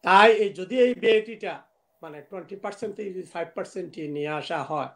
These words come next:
আমরা মোটামুটি একটা breathing space পাবো, আমাদের ব্যবসায়ীরা একটু support পাবে। ইতিমধ্যেই জার্মানিতে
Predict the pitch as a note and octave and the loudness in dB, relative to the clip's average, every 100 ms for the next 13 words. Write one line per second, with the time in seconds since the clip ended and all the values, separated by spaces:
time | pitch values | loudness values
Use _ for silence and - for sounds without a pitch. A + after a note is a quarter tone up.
0 | _ _ _ _ - D#3 F3+ G3 C#4 F#3+ | _ _ _ _ -10 -6 -4 -4 -4 -2
1 | A3+ A#3+ B3 B3 B3 B3+ G#3+ - G3+ F#3 | 2 4 4 4 0 -2 -2 -4 -4 -6
2 | C#3+ F3+ F#3+ F3 - _ - F3 - - | -4 -8 -8 -12 -16 _ -8 -8 -8 -12
3 | C#3+ D#3+ D#3 D3 D3 C#3 D3+ - D#3 C#3+ | -8 -6 -6 -6 -8 -6 -6 -4 -4 -4
4 | C#3+ C#3+ _ _ _ F3 - D3+ - - | -6 -8 _ _ _ -14 -12 -12 -10 -10
5 | E3 D3+ F3+ _ _ _ - - A3+ A#3 | -8 -10 -12 _ _ _ -6 0 6 6
6 | F3+ A3+ A3 - - D3+ E3+ F3 G3+ A#3+ | 6 4 4 -8 -16 -6 -4 -2 0 0
7 | - D#3 | 0 -6